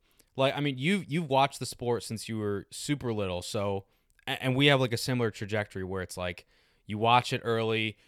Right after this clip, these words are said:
you grow up wanting to make a career out of it, and here we are, like,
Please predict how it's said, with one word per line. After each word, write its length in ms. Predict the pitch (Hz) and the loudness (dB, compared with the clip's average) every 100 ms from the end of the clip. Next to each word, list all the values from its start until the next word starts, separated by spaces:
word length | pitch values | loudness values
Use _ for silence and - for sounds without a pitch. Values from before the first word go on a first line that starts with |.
| - | -10
you 120 | 101 | -8
grow 320 | 92 113 117 | -2 2 6
up 180 | 117 110 | 6 4
wanting 240 | 110 110 107 | 2 0 -2
to 100 | 107 | -4
make 200 | 104 104 | -4 -6
a 60 | |
career 320 | - 110 101 98 | -10 -6 -4 -2
out 160 | 98 | -2
of 80 | 92 | -2
it, 220 | 98 95 _ _ | -4 -6 _ _
and 140 | 104 101 | -4 0
here 180 | 110 | 0
we 160 | 101 98 | 0 0
are, 280 | 98 98 98 | 2 2 0
like, 260 | 90 87 | -4 -8